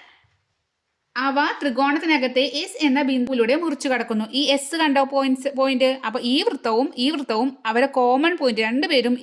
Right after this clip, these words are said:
എസ് എന്നുള്ള ബിന്ദുവിലൂടെ കടന്നു പോകണം. അവരുടെ കോമൺ പോയിന്റ് ആണ് എസ് എന്നുള്ളത്. ഇനി രണ്ടാമത്തെ ചിത്രത്തിലെ പോലെ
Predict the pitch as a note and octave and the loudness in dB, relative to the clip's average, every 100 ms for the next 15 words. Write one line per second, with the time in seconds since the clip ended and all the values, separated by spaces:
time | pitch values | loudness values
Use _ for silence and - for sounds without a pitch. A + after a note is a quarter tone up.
0 | A#3+ A#3+ D4+ C4 C4+ A#3+ A3 A3+ C#4 D#4+ | 0 0 0 0 2 0 0 -2 0 2
1 | C4 B3 G3+ G3+ A#3 A#3 A3+ C4+ C#4+ A#3+ | 2 2 0 -2 -2 0 2 2 0 0
2 | A3 G#3 A3 G4+ - B3+ D4+ D#4 A#3 D#4 | 0 -2 0 -2 -2 -4 0 0 0 0
3 | A3+ - - _ _ _ _ _ _ _ | -2 -6 -14 _ _ _ _ _ _ _
4 | _ _ _ - F4+ E4+ D4+ - - _ | _ _ _ -10 -4 0 0 0 -14 _
5 | _ _ _ _ - D#4+ F4 F#4+ F#4+ F#4+ | _ _ _ _ -2 2 2 0 -2 -4
6 | G#4 A4 G#4+ C#4 C4 C4+ C#4+ C#4+ A#3+ G#3+ | -4 -4 -2 -2 -2 2 2 2 -2 -4
7 | F#3 | 0